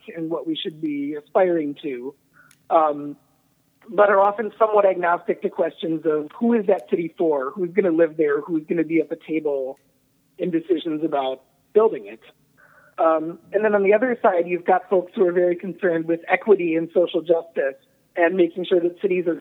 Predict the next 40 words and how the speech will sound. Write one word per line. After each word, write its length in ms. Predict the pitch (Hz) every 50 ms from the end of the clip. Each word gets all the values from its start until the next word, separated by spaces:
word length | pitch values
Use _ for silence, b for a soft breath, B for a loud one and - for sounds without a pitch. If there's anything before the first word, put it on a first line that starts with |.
| - -
serving 300 | 208 190 180 175 160 165
all 340 | 160 165 170 170 170 170
of 80 | 156 156
their 140 | 165 156 147
residents 560 | 156 160 143 143 160 135 127 120 117 120 _ _ _ _ -
and 140 | 165 165 160
not 320 | 160 160 160 156 - -
leaving 380 | 165 170 175 165 160 165 160 151
huge 240 | 156 165 156 160 - -
swaths 340 | 190 170 160 160 - - -
of 100 | 165 -
people 320 | 190 170 - - - 147
behind. 600 | 143 139 135 - 160 156 139 123 127 131 135 139 _ _ _ _ _ _ _ b b b b b b _ _ -
Um, 360 | 175 165 160 156 160 165 - _ -
and 120 | - 214 226
those 160 | 240 262 -
people 220 | - 294 294 294 247
have 80 | 202
a 40 | 196
lot 280 | 185 190 190 185 - -
to 80 | 202 - -
say 140 | 226 196 196
about 260 | 180 - 165 170 175
inequality 840 | 175 175 170 170 - 196 175 180 180 165 160 165 165 165 160 165 160
and 100 | 151 160
access 360 | 175 175 175 - _ 202 180 175 -
to 100 | 208 165
opportunity, 840 | 147 151 - 156 143 - - 226 226 220 202 156 131 117 113 123 - _ _ _ _ b b b b b b b _ -
um, 220 | 185 185 190 180
but 100 | 170 190
often 260 | 190 190 190 202 214
come 160 | - 214 196 190
across 280 | 185 - - 185 180 -
as 160 | - 160 165 165
very 320 | 185 175 170 175 175 165
agnostic 680 | 165 165 160 165 170 175 208 - - - - - -
to 80 | - 185
questions 480 | - 180 170 160 - - 175 165 160
of 140 | 160 156 151
urban 340 | 151 165 160 160 147 139